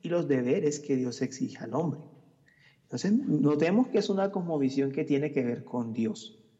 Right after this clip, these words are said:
El lenguaje en que este catecismo fue redactado no solamente trata de responder en términos filosóficos a la cosmovisión, sino que trata de enmarcar todo en el lenguaje del pacto.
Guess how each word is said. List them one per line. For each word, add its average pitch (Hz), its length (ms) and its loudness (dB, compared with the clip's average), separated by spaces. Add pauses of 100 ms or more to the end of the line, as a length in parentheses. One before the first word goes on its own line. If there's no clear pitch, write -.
(500)
El 139 220 6
lenguaje 151 680 2 (600)
en 135 160 0
que 135 80 0
este 143 200 0
catecismo 156 520 0
fue 147 160 2
redactado 135 800 0 (720)
no 151 100 0
solamente 202 540 2
trata 180 400 0
de 180 80 -2
responder 131 1080 -2 (360)
en 135 140 0
términos 151 400 0
filosóficos 135 720 0
a 127 60 2
la 120 120 -2
cosmovisión, 113 680 -2 (600)
sino 123 220 0
que - 480 -2
trata 143 320 2
de 165 80 0
enmarcar 127 580 -4
todo 156 420 4
en 135 180 2
el 127 100 4
lenguaje 120 440 -2
del 123 160 2
pacto. - 420 -6